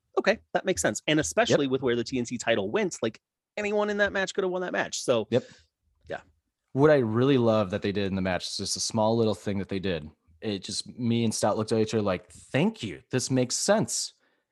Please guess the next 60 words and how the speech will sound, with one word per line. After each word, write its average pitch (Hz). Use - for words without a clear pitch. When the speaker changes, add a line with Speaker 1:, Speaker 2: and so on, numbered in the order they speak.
Speaker 2:
Was 113
Starks 135
and 160
Hobbs 110
shaking 131
hands 117
and 107
then 101
just 95
racing 110
up 92
the 98
ladder 90
and 117
not 131
Speaker 1:
Mm-hmm. 139
Speaker 2:
even, 135
like, 107
punching 120
each 87
other. -
They 127
just 127
were 131
racing 120
up 113
to, 120
like, 104
get, -
Speaker 1:
Yep. 220
Speaker 2:
be 131
the 113
first -
one 110
'cause -
they 110
don't 107
wanna 104
turn 104
on 87
each 85
other. 92
I'm 98
like, 95
"Thank 285
you, 117
W 214
W 120
E." -
Speaker 1:
So -
easy. 196
Speaker 2:
They, 170
they 202
don't 214
have 170
to 156
hate 180
each 208
other. 98
Like, 120